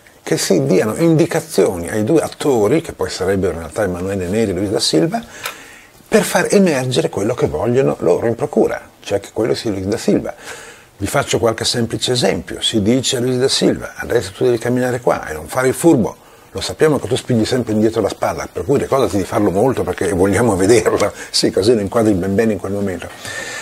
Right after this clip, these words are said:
Così come Emanuele Neri si dirà: "Non fare cose strane,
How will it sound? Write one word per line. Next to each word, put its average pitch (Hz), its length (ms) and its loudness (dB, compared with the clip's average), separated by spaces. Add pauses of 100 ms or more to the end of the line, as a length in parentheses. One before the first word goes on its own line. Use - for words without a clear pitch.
(120)
Così 156 280 4
come 139 220 2
Emanuele 123 460 4
Neri 113 260 2
si 101 180 -4
dirà: 113 220 2
"Non 113 140 -2
fare 113 260 2
cose - 240 -6
strane, 139 640 0